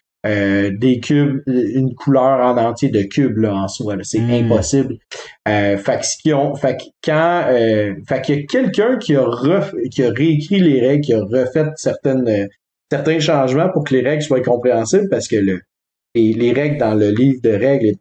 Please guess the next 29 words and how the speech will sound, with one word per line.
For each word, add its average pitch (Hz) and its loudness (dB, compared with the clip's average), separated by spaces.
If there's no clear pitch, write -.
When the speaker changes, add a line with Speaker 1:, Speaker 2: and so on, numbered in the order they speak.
Speaker 1:
des 123 2
fois 147 0
un 135 -2
petit - -12
peu 147 2
mal, 123 0
mal 117 0
fait, 160 -2
mais 131 0
ça, 131 -4
c'est, 104 0
c'est 110 -10
typique 147 -4
de, 101 0
de 101 0
Zev. 120 2
Euh, 92 -2
et 190 2
il 190 4
y 147 4
a 135 0
une 131 0
règle, 139 0
littéralement, 147 2
qu'elle 120 0
dit 139 -2
que 127 0
quand 175 0
ton 117 0